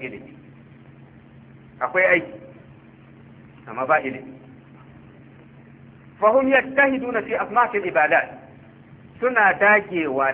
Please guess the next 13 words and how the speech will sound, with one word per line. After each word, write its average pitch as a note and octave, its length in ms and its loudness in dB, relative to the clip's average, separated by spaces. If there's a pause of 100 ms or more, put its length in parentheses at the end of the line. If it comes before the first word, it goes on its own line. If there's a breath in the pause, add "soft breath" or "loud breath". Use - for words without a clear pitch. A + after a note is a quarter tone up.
ta G3+ 80 -4
wajen G3+ 420 0
nau'ukan G3+ 680 -6
ibada D#3+ 520 -4 (200)
iri-iri. G3+ 680 -10 (840)
Sheikhul G3 280 -12
Islam D3 540 -2
ya E3 120 -2
faɗi D#3 180 -10
maganar C3+ 360 -6
na B2+ 80 -10
shekara C#3 520 -8
ɗari B2 220 -8